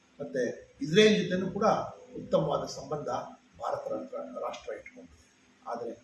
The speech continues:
ಹಮಾಸ್ ಉಗ್ರರು ಬಂದು ಅವ್ರಿಗೆ ಎಲ್ಲ ರೀತಿಯಾಗಿ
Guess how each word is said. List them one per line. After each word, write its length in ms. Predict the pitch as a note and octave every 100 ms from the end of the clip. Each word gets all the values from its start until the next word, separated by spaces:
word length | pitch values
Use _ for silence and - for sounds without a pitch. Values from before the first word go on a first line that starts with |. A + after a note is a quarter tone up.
| _ - -
ಹಮಾಸ್ 380 | E3+ A3 F3+ D#3+
ಉಗ್ರರು 340 | D#3+ E3 D#3
ಬಂದು 500 | E3 G#3 E3+ B2+ - - - - - - C3+
ಅವ್ರಿಗೆ 1300 | C#3 C#3+ C#3+ C#3+ C#3+ - - - - C#3 C3+ B2+ - - - - - - _ _ _
ಎಲ್ಲ 300 | C#3 D#3+ E3+
ರೀತಿಯಾಗಿ 880 | E3 D#3+ E3 D3+ D3 D3 D3 D3 -